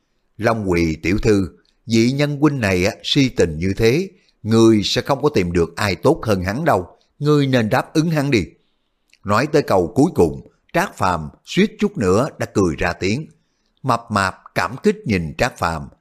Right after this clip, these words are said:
mãi mai không nghe ra ý giễu cợt. Long Quỳ nghe hai người kẻ sướng người họa, tức cho đến nổ phổi. Thế nhưng nàng bỗng nhiên nảy ra ý hay, bèn nở nụ cười quyến rũ.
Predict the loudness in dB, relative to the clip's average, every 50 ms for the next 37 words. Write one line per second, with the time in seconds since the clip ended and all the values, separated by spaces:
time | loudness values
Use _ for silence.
0 | _ _ -4 -2 -2 -2 -4 -2 -2 0 0 -2 -2 -6 -6 -4 -4 -4 -4 -2
1 | -2 0 0 0 0 0 0 0 -2 -2 -2 -2 -2 -2 -4 -4 -4 -4 -4 -6
2 | -6 -6 -10 _ _ _ _ _ _ _ _ _ _ _ _ _ _ _ _ 0
3 | 0 0 2 2 2 2 2 2 0 -4 -8 -12 _ _ -4 -2 0 0 0 -2
4 | -2 -2 -2 -2 -2 -2 0 0 0 -2 -4 -4 _ -2 0 0 -2 0 2 2
5 | 2 2 2 2 2 2 2 0 0 0 0 -2 -4 -6 -10 _ _ _ _ _
6 | _ -2 -2 -2 -2 -2 -2 2 2 2 2 2 0 0 -2 -2 -2 -2 0 0
7 | 0 0 -2 -8 _ _ _ _ _ _ _ _ _ _ _ _ _ -2 0 0
8 | 2 2 0 0 0 0 0 -2 -4 -6 -8 _ -6 -4 -4 -2 -2 -2 -2 0
9 | 0 2 2 2 2 -2 -4 -8 -8 -6 -4 -2 -2 0 0 -2 0 0 0 0
10 | 0 0 -2 -2 -2 -4 -8 _ _ _ _ -2 -2 -2 0 0 0 0 2 2
11 | 2 2 2 0 2 2 2 2 2 2 2 0 0 2 2 2 2 2 0 -2
12 | -4